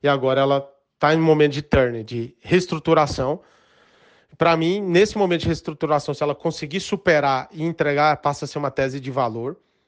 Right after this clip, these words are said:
Eu acredito, como, eh, disse, né, não, não vejo mais a empresa no ritmo de crescimento que ela tava entregando, dobrando seu faturamento a cada ano, né, por conta das aquisições, mas também ocupando o mercado de outras.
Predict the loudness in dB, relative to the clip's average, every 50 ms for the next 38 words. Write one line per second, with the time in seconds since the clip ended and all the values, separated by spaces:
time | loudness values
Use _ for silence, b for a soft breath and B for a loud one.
0 | _ _ _ -8 -6 -6 -6 -4 -4 -4 -4 -4 -6 -8 -8 -6 -6 -4 -4 -4
1 | -6 -10 -14 _ _ -14 -12 -12 -12 -12 -10 -6 -4 -4 -4 -6 -8 -8 -8 -6
2 | -6 -6 -6 -6 -6 -4 -4 -4 -4 -4 -6 -6 -4 -2 -2 -2 0 0 0 2
3 | 2 2 2 2 2 0 0 0 0 2 2 2 2 2 0 -2 -2 B B B
4 | B B B B B B -4 -2 0 2 0 0 0 0 -2 -2 -2 -2 -2 0
5 | 0 0 0 0 0 0 0 0 0 0 0 0 2 0 0 0 -2 -4 -2 -2
6 | -2 -2 -2 -4 -6 -6 -8 -10 -10 -12 _ _ _ _ _ _ _ _ 0 2
7 | 2 2 2 2 4 4 4 2 2 0 -2 -2 -2 -2 -2 -2 -2 -4 -4 -4
8 | -4 -4 -4 -2 -2 -4 -4 -6 -6 -6 -6 -6 -8 -10 b b b b b b
9 | b b _ -8 -8 -4 -2 -2 0 0 0 0 -2 -2 -4 -6 -6 -8 -10 b
10 | b b _ -10 -10 -10 -10 -12 -12 -10 -10 -8 -6 -6 -4 -4 -4 -6 -6 -6
11 | -10 -10 -10 -8 -8 -6 -6 -4 -4 -6 -4 -2 -2 0 2 2 2 2 2 -2
12 | -6 -6 _ 2 6 6 6 6 6 6 4 4 4 2 2 0 0 2 2 2
13 | 2 2 0 -2 -4 -4 -4 -4 -4 -4 -6 -6 -10 -12 -12